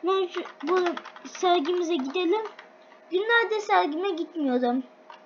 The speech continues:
Artık ben kanyonda sergi-, le-, sergiye gidiyordum.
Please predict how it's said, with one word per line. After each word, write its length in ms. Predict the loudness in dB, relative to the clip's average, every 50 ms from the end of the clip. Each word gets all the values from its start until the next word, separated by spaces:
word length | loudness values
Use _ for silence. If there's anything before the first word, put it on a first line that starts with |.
| -20 -20 -20 -20 -20 -20 -20 -20 -20 -20 -20 -20 -20 -20 -20 -20 -20 -20 -20 -20 -20 -20 -20 -20 -20 -20 -20 -20 -20 -20 -20 -20 -20 -20 -20 -20 -20 -20 -20 -20 -20 -20 -20 -20 -20 -20 -20 -12 -4
Artık 400 | 0 2 2 2 0 -2 -6 -2
ben 160 | -2 -2 0 0
kanyonda 480 | 2 2 2 2 2 0 0 0 -2
sergi-, 560 | -2 0 2 2 2 2 0 0 -2 -2 -2 -4 -8 -14 -14 -14 -14 -20 -20 -20 -20 -12 -10
le-, 440 | -10 -8 -6 0 2 2 2 2 0 -4 -16 -20 -20 -20
sergiye 520 | -16 -8 -4 -2 -2 -2 -2 -2 -2 -2 -2
gidiyordum. 600 | -4 -6 -8 -4 -4 -2 -2 -2 -4 -6 -6